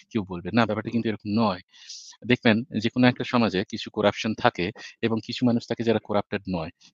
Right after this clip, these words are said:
Speaker 1: কিছু মানুষ থাকে এরকম তো হতেই পারে যে গভর্নমেন্ট পুরো পুকুর চুরি করবে। কিন্তু সেই জিনিসটা বেশিদিন করতে পারে না। খানিকদিন বাদেই সেই জিনিসটা এই গেম থিওরির ইয়েতেই একটা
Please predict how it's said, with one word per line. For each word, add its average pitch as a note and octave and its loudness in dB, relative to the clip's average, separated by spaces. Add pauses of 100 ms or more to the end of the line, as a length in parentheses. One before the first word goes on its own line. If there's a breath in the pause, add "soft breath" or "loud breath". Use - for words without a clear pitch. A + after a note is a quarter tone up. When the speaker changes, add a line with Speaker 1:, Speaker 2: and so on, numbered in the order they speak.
Speaker 1:
কিছু - -6
মানুষ B2 6
থাকে - 0
এরকম B2 2
তো B2 0
হতেই A#2+ -4
পারে F#2+ 0
যে F#2+ 0
গভর্নমেন্ট G2+ 4
পুরো A#2+ -6
পুকুর A#2+ -12
চুরি G2+ -8
করবে। E2+ -10 (260 loud breath)
কিন্তু - -6
সেই B2 0
জিনিসটা B2+ 2
বেশিদিন C3 0
করতে D#3 -2
পারে D#2+ -4
না। D2 -4 (100)
খানিকদিন G#2+ -2
বাদেই A2 4 (300 loud breath)
সেই A#2 0
জিনিসটা A#2 2
এই A2+ 0
গেম B2 6
থিওরির B2+ 2
ইয়েতেই A#2 2
একটা A2 2